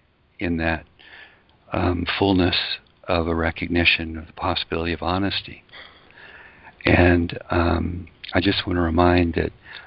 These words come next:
in the introduction to what are the characteristics, we were told that,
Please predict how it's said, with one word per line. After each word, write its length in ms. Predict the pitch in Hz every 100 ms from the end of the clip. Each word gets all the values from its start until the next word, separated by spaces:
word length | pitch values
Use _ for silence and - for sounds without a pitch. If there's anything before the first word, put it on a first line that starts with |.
| - -
in 120 | 92
the 140 | 85
introduction 800 | 85 - 85 90 - - 85 85 _ _ _ _ _ _ _ _ _ _ _ - - - _ - -
to 140 | 98
what 220 | 90 90
are 100 | 85
the 80 | 82
characteristics, 960 | - 92 85 - 85 78 - 80 - - _ - - - - -
we 120 | 104 90
were 140 | 92
told 420 | - 92 90 80
that, 220 | 82 82